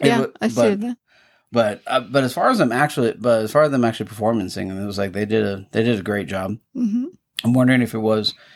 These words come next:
Speaker 1: Chris O'Dowd I was actually singing at the very end when they were on.
Speaker 2: <laughs>
Speaker 1: And
Speaker 2: I
Speaker 1: I was,
Speaker 2: hope so. I
Speaker 1: I,
Speaker 2: hope he did his
Speaker 1: I,
Speaker 2: own singing, but I don't
Speaker 1: I
Speaker 2: know about that. I know the, I know the ladies did, but I
Speaker 1: Yeah.
Speaker 2: don't know about him.
Speaker 1: Yeah, I don't, I
Speaker 2: Uh,
Speaker 1: don't know
Speaker 2: I don't
Speaker 1: if
Speaker 2: know. <laughs> I, that'd be cool if he did.
Speaker 1: Yeah,
Speaker 2: Yeah,
Speaker 1: yeah.
Speaker 2: yeah.
Speaker 1: Um,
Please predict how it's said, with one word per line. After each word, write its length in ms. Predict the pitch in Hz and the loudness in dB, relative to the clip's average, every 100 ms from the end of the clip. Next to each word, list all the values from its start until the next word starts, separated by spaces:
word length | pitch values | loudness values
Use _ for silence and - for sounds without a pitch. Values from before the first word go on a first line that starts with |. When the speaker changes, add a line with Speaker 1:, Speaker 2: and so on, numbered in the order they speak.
| _ | _
Speaker 1:
Chris 200 | - 120 | -4 -2
O'Dowd 320 | 104 104 104 | 0 0 0
I 100 | 98 | -2
was 120 | 98 104 | -2 0
actually 300 | 104 104 95 | 0 -2 -4
singing 300 | 113 104 104 | -2 -2 -2
at 100 | 92 | -6
the 40 | |
very 280 | 98 107 101 | -6 -6 -4
end 200 | 107 107 - - - - | -6 -6 -2 0 -2 -4
when 160 | 269 233 | -2 0
they 80 | 240 | 2
were 120 | 262 | 0
on. 180 | - - | -2 -2
Speaker 2:
<laughs> 300 | - - - | -4 -4 2
Speaker 1:
And 120 | 285 | 2
Speaker 2:
I 40 | 330 | 4
Speaker 1:
I 20 | |
was, 100 | 302 | 2
Speaker 2:
hope 140 | 311 277 | 0 -2
so. 280 | - 311 - - | 0 0 0 -4
I 140 | - - | 0 2
Speaker 1:
I, 40 | |
Speaker 2:
hope 180 | 311 339 | 0 -2
he 120 | 320 | -4
did 200 | 247 233 | -2 0
his 120 | 208 | 2
Speaker 1:
I, 140 | 208 202 | 4 2
Speaker 2:
own 80 | 196 | 2
singing, 200 | 214 180 | 0 2
but 80 | |
I 80 | 208 | 2
don't 120 | 226 233 | 2 2
Speaker 1:
I 20 | |
Speaker 2:
know 180 | 240 247 | 2 2
about 200 | 214 180 | 2 2
that. 160 | 190 | 2
I 60 | 180 | 2
know 180 | 208 220 | 0 0
the, 280 | 208 202 - | 0 0 -2
I 60 | |
know 160 | 196 196 | -4 -4
the 120 | 185 | -2
ladies 480 | 202 202 208 196 180 | 0 0 0 -4 -8
did, 240 | 185 175 254 | -8 -8 -2
but 80 | |
I 40 | 143 | 2
Speaker 1:
Yeah. 140 | 147 196 | 2 2
Speaker 2:
don't 100 | 185 | -2
know 100 | 185 | -4
about 180 | 190 | -2
him. 300 | 214 196 190 - | -2 -4 -6 -2
Speaker 1:
Yeah, 260 | 131 127 | 2 4
I 100 | 120 | 4
don't, 120 | 127 131 | 4 4
I 140 | 139 | 4
Speaker 2:
Uh, 40 | |
Speaker 1:
don't 180 | 135 127 | 4 4
know 80 | 120 | 2
Speaker 2:
I 40 | 120 | 0
don't 120 | 208 | 0
Speaker 1:
if 220 | 220 - - | -2 -2 -2
Speaker 2:
know. 80 | 240 - - | -2 -4 -20
<laughs> 260 | - - - | -20 -6 0
I, 120 | 202 | 2
that'd 200 | - 196 | 2 0
be 120 | 190 | 0
cool 280 | 190 190 180 | 0 0 0
if 80 | 180 | -2
he 80 | - | -6
did. 340 | - 196 185 | -2 -4 0
Speaker 1:
Yeah, 280 | 143 - 101 | 2 2 2
Speaker 2:
Yeah, 200 | 202 98 - - | 0 -2 -8 -4
Speaker 1:
yeah. 60 | 113 | -2
Speaker 2:
yeah. 240 | 92 101 - _ - - - | -2 -6 -10 _ -20 -20 -2
Speaker 1:
Um, 440 | - 127 117 110 | 2 4 2 -2